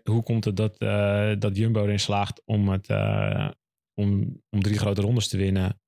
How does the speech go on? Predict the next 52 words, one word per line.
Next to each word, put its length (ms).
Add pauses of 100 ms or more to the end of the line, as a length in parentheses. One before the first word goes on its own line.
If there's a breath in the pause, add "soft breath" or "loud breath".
en 200
om 360
al 180
die 120
renners 320
zo 120
goed 220
in 60
vorm 200
te 80
krijgen 300
elke 180
keer? 300 (600)
Ik, 180 (140)
ik 220
denk 200
dat 220 (320)
je 160
dan, 320
de 140 (240)
meest 220
logische 520
verklaring 460
is 240
terug 180
te 80
gaan 160
inderdaad 300
naar 100
tweeduizend 400
vijftien, 380
naar 140
de 60
wetenschappelijke 540
kader 320
dat 120
ze 60
hebben 200
gemaakt. 380 (600)
En 140
wat 80
je 60
volgens 220
mij 100
door 140
de 60
jaren 260
heen 200
ziet, 200
is 100
waar 200
ze 260